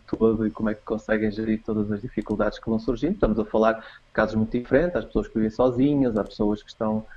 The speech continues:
eh, com filhos, há pessoas sem filhos, há pessoas que vivem em alguns climas, enfim, de maior tensão.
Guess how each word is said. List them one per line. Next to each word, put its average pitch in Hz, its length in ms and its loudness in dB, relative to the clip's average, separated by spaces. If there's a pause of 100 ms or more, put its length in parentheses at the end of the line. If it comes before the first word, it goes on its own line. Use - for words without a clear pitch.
(180)
eh, - 120 -6
com 123 180 4
filhos, 131 480 2
há 95 60 2
pessoas 101 340 -6
sem 117 160 -4
filhos, 120 480 -2
há 98 80 0
pessoas 104 320 -6
que - 140 -20
vivem 101 220 -4
em 101 40 -8
alguns 104 260 -6
climas, 104 360 -4
enfim, 104 220 -6
de 98 40 -10
maior 107 280 0
tensão. 110 600 0